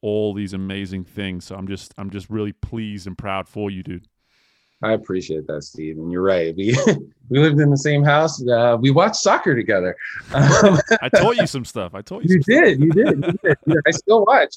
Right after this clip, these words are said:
Speaker 2: I still, it's still one of my favorite pastimes. Um,
Speaker 1: Yeah.
Speaker 2: I mean, I, I really appreciate that. A competitive c-, citizen. I, I've never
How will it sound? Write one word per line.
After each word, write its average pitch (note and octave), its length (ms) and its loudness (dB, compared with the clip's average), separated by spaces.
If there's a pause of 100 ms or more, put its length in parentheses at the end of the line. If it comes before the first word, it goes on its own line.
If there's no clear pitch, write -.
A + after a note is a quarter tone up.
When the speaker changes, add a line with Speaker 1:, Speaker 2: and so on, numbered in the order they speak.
Speaker 2:
I C#3 60 2
still, D3 360 2
it's A#2 160 -2
still C#3 220 0
one A#2 240 -4
of A#2 60 -4
my A2 120 -4
favorite A2 320 -18
pastimes. A2+ 380 -2 (240)
Um, A2+ 340 2
Speaker 1:
Yeah. F2 160 -12 (920)
Speaker 2:
I D3 80 2
mean, E3 180 4
I, E3+ 240 4
I C3+ 60 2
really D3 280 4
appreciate A2 500 -4
that. D2+ 160 -12 (300)
A A#2 80 -6
competitive C3 640 -2
c-, - 280 -14
citizen. G2+ 560 -8
I, F#2 300 -6
I've F#2+ 240 -6
never G2+ 500 -6